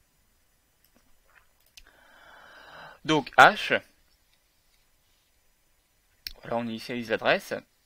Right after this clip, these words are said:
Donc on prend la première voyelle. Euh, H moins A,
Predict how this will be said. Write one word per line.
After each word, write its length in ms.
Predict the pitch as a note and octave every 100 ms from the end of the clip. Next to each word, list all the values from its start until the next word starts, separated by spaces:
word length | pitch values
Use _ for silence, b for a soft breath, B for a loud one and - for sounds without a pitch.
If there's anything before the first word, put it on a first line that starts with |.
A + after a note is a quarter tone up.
| _ _ _ _ _ _ _ _ _ _ _ _ _ _ _ _ _
Donc 140 | A#2+ B2+
on 40 |
prend 140 | -
la 80 | C#3
première 300 | - C3+ B2
voyelle. 460 | A#2 G#2 B2+ C#3+ - B B B B B -
Euh, 480 | A#2 A2+ A2+ A2 A2
H 240 | - C3+ D3+
moins 220 | C3 B2+
A, 260 | C#3+ C3